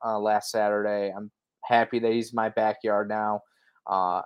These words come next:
I wouldn't have been able to see him if he was in Houston. But yeah, Saint Ed's, um, they're a powerhouse,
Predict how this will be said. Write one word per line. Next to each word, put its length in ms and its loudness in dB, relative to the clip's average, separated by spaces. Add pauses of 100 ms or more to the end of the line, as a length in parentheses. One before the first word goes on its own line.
I 220 4
wouldn't 300 4
have 120 8
been 120 4
able 240 6
to 60 2
see 180 -6
him 180 -2
if 80 -8
he 80 -4
was 180 -4
in 120 -6
Houston. 540 -4 (440)
But 120 4
yeah, 340 6
Saint 280 -2
Ed's, 520 4 (100)
um, 380 -6 (280)
they're 140 6
a 60 6
powerhouse, 840 6